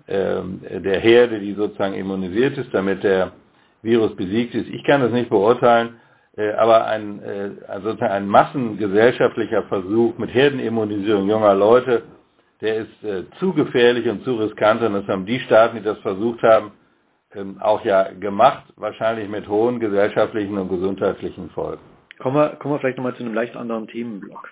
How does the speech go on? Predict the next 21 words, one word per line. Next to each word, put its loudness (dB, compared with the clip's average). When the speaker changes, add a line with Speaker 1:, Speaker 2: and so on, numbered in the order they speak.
Speaker 2:
Westliche -6
Regierungen -4
haben -6
sich -14
mit -8
etwas -6
Verzögerung -4
an -10
Chinas -4
Methoden -4
orientiert. -6
Der -2
Erfolg -2
dort -2
zu -2
lande 0
in -6
der -2
Bekämpfung -6
des -8
Virus -2